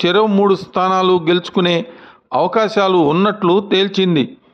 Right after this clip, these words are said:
ఎంఐఎంకు ఒక సీటు గ్యారంటీ అని చెప్పింది. అసెంబ్లీ ఎన్నికల్లో జరిగిన ఓటింగ్ సరళి, ఆయా పార్టీలకు వచ్చిన ఓటింగ్ శాతాలు,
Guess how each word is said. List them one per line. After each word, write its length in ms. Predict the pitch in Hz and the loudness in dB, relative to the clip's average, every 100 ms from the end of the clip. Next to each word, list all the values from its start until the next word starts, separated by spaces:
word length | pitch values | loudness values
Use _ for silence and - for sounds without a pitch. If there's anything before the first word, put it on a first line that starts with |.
| _ _ | _ _
ఎంఐఎంకు 640 | 123 147 202 208 202 190 190 | -4 0 2 2 2 0 2
ఒక 400 | 214 190 147 190 | 0 0 0 -2
సీటు 320 | - 208 214 | 0 0 0
గ్యారంటీ 600 | 165 147 175 208 202 208 | 0 0 0 0 0 0
అని 160 | 202 190 | 2 2
చెప్పింది. 640 | 190 - 196 180 151 - - _ _ | 0 0 0 2 0 -4 -16 _ _
అసెంబ్లీ 460 | 127 117 185 196 196 | -6 0 2 2 2
ఎన్నికల్లో 640 | 190 170 185 190 196 190 190 | 2 2 0 0 0 0 0
జరిగిన 360 | 180 180 180 | 0 0 0
ఓటింగ్ 480 | 165 147 185 208 196 | 0 0 0 2 0
సరళి, 520 | - 180 190 208 240 - - - _ - | 0 0 2 0 -2 -8 -20 -20 _ -4
ఆయా 300 | 151 202 196 | 0 2 0
పార్టీలకు 680 | 190 185 196 226 214 190 | 0 -2 0 0 2 2
వచ్చిన 280 | 202 202 196 | 0 0 0
ఓటింగ్ 480 | 185 160 202 214 202 | 2 0 0 2 0
శాతాలు, 680 | 202 170 185 196 190 190 | 0 -2 0 0 2 2